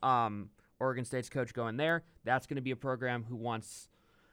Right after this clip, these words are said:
some revenge on, he, coach is gonna want revenge, and then the program's gonna want themselves to step up and try to beat a c-, top caliber team. Of course, we've got Ohio State here. You've got Washington here. You've got Michigan in Ann Arbor. That's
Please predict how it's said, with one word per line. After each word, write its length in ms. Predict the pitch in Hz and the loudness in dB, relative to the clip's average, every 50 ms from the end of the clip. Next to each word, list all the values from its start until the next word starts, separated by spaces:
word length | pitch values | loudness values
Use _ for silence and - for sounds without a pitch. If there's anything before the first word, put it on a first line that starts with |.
| _ _ | _ _
some 240 | - - 143 131 127 | -8 -6 -4 -4 -4
revenge 500 | 127 123 117 131 127 123 123 127 117 120 147 - | -4 -2 0 0 0 0 -2 -4 -4 -4 -2 0
on, 240 | 135 135 123 120 117 | 2 2 2 0 -2
he, 160 | 104 127 120 | -4 -8 -12
coach 240 | - - 151 156 - | -4 -2 0 0 0
is 80 | 131 | 0
gonna 140 | 131 139 131 | -2 -2 0
want 180 | 131 123 90 120 | 0 -2 -2 -2
revenge, 380 | 117 123 123 120 117 113 110 | -2 0 0 0 -2 -2 -4
and 100 | 120 120 | -6 -4
then 140 | 113 107 104 | -4 -4 -4
the 60 | 104 | -6
program's 380 | 101 135 131 127 120 120 117 110 | -4 -4 -2 -2 -2 -4 -4 -4
gonna 160 | 120 123 117 | -4 -4 -4
want 280 | 110 110 117 113 104 - _ _ - - - - - _ _ | -4 -4 -4 -4 -6 -8 _ _ -20 -20 -20 -20 -20 _ _
themselves 600 | - 123 123 120 113 - - 147 127 120 101 - | -2 -2 0 0 -2 -2 0 0 0 0 -4 -8
to 180 | - - 127 113 | -6 -6 -4 -4
step 320 | 101 - - - 131 123 - | -6 -6 -2 0 0 0 0
up 240 | - 113 120 120 - | 0 0 0 0 0
and 80 | 117 110 | -4 -4
try 120 | - 123 | -2 -2
to 60 | 113 | -2
beat 240 | 107 107 120 117 113 | -2 -2 -2 -4 -4
a 20 | - | -6
c-, 80 | 120 - | -10 -8
top 220 | - 135 123 117 - | -4 -4 -4 -2 -2
caliber 260 | 127 113 110 101 110 | -2 -2 -2 -2 -4
team. 180 | - - 165 165 | -4 -4 -2 -2
Of 120 | 151 131 | -4 -2
course, 200 | - 151 135 117 | -2 -2 -2 -2
we've 120 | - 123 | -4 -4
got 160 | 113 123 113 110 | 0 0 2 2
Ohio 320 | 107 107 120 110 107 104 | 2 2 2 2 2 0
State 300 | - - 110 107 101 101 | -2 -4 -4 -4 -4 -2
here. 340 | - 180 196 190 185 175 - - - _ _ _ - - _ _ _ - | 0 2 2 2 2 0 -2 -8 -16 _ _ _ -20 -20 _ _ _ -4
You've 200 | 123 135 135 113 | 0 0 0 2
got 300 | - 131 120 117 113 - | 4 4 6 6 4 4
Washington 540 | 127 151 160 143 - 165 151 - 156 165 151 | 4 4 4 4 2 0 -2 -2 0 0 0
here. 400 | 135 156 160 156 156 156 151 - _ _ _ _ _ | 2 2 2 2 0 -2 -4 -8 _ _ _ _ _
You've 160 | 113 120 110 | -4 -2 0
got 240 | - 117 113 110 - - _ _ _ | 2 2 2 2 0 -2 _ _ _
Michigan 500 | - 151 156 147 - - 147 147 147 143 | 2 2 2 2 2 0 0 0 0 2
in 180 | - - 123 113 | 0 -2 -2 -2
Ann 160 | 104 113 113 | -2 -2 0
Arbor. 280 | 113 120 143 151 160 160 | 0 0 2 2 2 2
That's 200 | 131 127 123 | 4 2 0